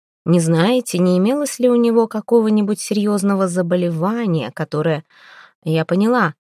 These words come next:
в своей манере перебила женщина. «Не имелось. Он был здоров, как бык. Не болел ничем и никогда. А если вы думаете, что Дарькин мог покончить с собой из-за болезни, то ошибаетесь.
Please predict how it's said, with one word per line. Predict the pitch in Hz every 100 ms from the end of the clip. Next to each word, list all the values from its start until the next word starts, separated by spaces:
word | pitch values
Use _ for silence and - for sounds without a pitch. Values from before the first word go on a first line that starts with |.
| _ _
в | -
своей | 160 160 165
манере | 175 190 170 160
перебила | 165 175 175 160
женщина. | 196 208 165 - 147 - _ _
«Не | 285 320
имелось. | 294 294 277 147 - - _ _
Он | - 196
был | 202
здоров, | 180 185 233 254
как | 214 196
бык. | 156 180 - - _ _
Не | - 196
болел | 175 165 160
ничем | 226 247 - 170
и | 180
никогда. | 185 160 151 143 165 233 _ _ _ _ -
А | 185
если | 185 175
вы | 170
думаете, | 165 165 160 165
что | - 175
Дарькин | 160 160 170
мог | 170 156
покончить | 160 - 156 165 165
с |
собой | - 165 170
из-за | 175 160
болезни, | 170 180 190 240 254 226
то | 208 175
ошибаетесь. | 180 - 175 214 254 - -